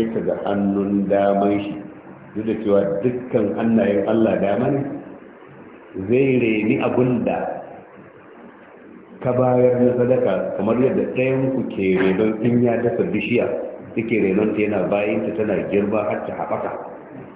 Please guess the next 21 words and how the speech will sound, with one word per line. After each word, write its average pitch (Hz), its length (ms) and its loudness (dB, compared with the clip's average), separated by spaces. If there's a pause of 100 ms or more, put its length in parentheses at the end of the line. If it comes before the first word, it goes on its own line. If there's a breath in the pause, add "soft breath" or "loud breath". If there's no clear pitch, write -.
(140)
Haka 120 280 -4
Allah 117 420 2
zai 107 120 2
yi 101 140 0
ta 110 120 -2
renon 92 460 2
sadakar 98 480 -2
ka, - 160 -8
za 92 200 -2
ta - 180 -6
girma 101 380 0 (1300)
har - 220 -4 (120)
ta - 160 -2
kai 101 280 0
kamar 92 280 0 (100)
ɗan - 260 0
saniya 92 480 0 (100)
ko 95 180 -2
sama 101 260 0
da 92 100 -2
haka. - 260 -8